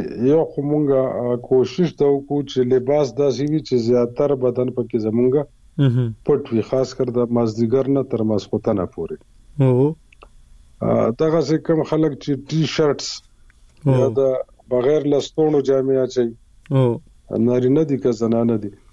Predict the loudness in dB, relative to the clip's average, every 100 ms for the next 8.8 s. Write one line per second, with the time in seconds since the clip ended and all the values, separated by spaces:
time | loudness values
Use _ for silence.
0 | -20 -10 -2 0 2 2 2 2 2 2
1 | 0 0 -2 -2 -4 0 -2 2 0 2
2 | 0 0 0 -2 0 0 2 2 2 -2
3 | 0 0 2 2 2 2 2 0 0 0
4 | 2 0 0 0 -2 -6 -2 0 2 2
5 | 2 2 0 -2 -2 -4 -6 _ -4 -2
6 | 0 -4 -10 -20 -16 -6 -4 0 0 2
7 | 0 0 2 2 4 4 4 2 2 0
8 | 0 -2 0 0 2 0 0 -2